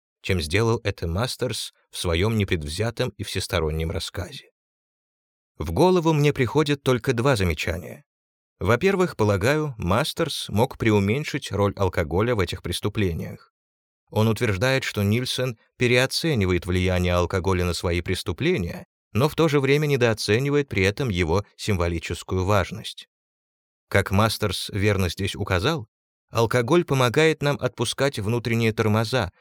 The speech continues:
что является важным фактором в большинстве убийств и других насильственных преступлений. Нильсен действительно может винить алкоголь в убийственных аспектах своей личности,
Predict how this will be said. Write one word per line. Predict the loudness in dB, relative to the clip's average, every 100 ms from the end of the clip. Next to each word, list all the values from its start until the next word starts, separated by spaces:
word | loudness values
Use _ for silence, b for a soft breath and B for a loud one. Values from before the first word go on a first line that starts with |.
| b
что | b 0 2
является | 4 2 2 0 0
важным | 2 2 0 0
фактором | -2 0 -2 -2
в | -2
большинстве | -2 -2 -4 -2 0
убийств | 0 0 -2 -4 -14 b
и | b
других | -2 0 -2 -2
насильственных | -2 -2 -6 -4 -4 -2
преступлений. | -4 -4 -4 -4 -6 -8 -18 _ _ _ _ _ -4
Нильсен | -2 0 0 0
действительно | 0 -2 -2 -4 -2 0 2
может | 2 0 -2
винить | -2 0 0
алкоголь | -2 -4 -2 -2 -2 b b
в | -2
убийственных | 0 -2 -4 -4 -4 -4
аспектах | -4 -4 -2 -4
своей | -2 -2 0
личности, | -2 -4 -6 -8 -8 -10